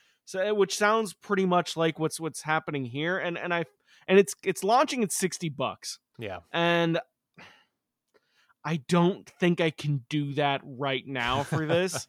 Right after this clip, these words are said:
Speaker 2: Yeah.
Speaker 1: but I do think that when this hits, like, thirty,
Speaker 2: Mm-hmm.
Speaker 1: I think I'd be all in. Like, it looks really cool. It trailered really well.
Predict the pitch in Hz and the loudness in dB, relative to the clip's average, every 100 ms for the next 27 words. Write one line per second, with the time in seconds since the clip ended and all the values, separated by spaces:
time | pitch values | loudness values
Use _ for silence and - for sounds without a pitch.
0 | - - - - 135 180 170 160 131 151 | -14 -16 -14 -6 6 8 8 6 2 2
1 | 226 277 214 170 135 120 127 - _ _ | 4 4 0 -2 -2 -4 -8 -12 _ _
2 | _ _ - 151 156 165 165 156 151 139 | _ _ -6 0 0 2 2 4 2 0
3 | 160 151 - 156 151 135 120 - _ _ | 0 -2 -2 0 2 2 -2 -10 _ _
4 | _ _ - _ - 165 147 156 180 214 | _ _ -20 _ -4 -2 0 0 2 2
5 | 240 277 302 269 - 110 110 101 95 151 | 0 -2 -2 -6 -10 -12 -12 -6 -2 -2
6 | 151 196 196 165 147 127 175 165 147 143 | 4 4 6 2 0 -2 4 8 8 6
7 | 143 131 107 95 156 165 175 208 214 214 | 2 0 -4 -6 -2 0 0 6 6 6
8 | 170 175 175 175 - 170 170 170 156 _ | -2 2 2 2 0 2 4 4 0 _
9 | _ - 139 - - 165 175 180 175 170 | _ -12 -8 -6 0 2 4 4 4 4
10 | 170 170 165 165 160 156 156 | 4 6 4 6 6 6 4